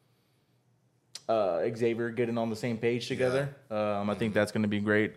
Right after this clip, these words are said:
Speaker 1: Uh,
Speaker 2: Mm-hmm.
Speaker 1: but I think my most improved, and then my most, um, and my M V P is gonna be, gonna be Quinn.
Speaker 2: Okay.
Speaker 1: Um, I, I, I, th-, I think we live and die by him.
Speaker 2: Okay.
Speaker 1: Um, it, it's been,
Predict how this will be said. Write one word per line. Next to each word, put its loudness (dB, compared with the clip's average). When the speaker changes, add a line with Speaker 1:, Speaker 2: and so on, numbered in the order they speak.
Speaker 1:
Uh, 4
Speaker 2:
Mm-hmm. -4
Speaker 1:
but 6
I 4
think 0
my 2
most 2
improved, -2
and 2
then 2
my 0
most, 0
um, -2
and 6
my 8
M 6
V 6
P 2
is 2
gonna 2
be, -4
gonna -2
be -6
Quinn. -4
Speaker 2:
Okay. 0
Speaker 1:
Um, -2
I, 4
I, 2
I, 0
th-, -2
I 0
think -2
we -4
live 2
and -2
die 0
by -2
him. -2
Speaker 2:
Okay. -4
Speaker 1:
Um, -6
it, -6
it's 6
been, 4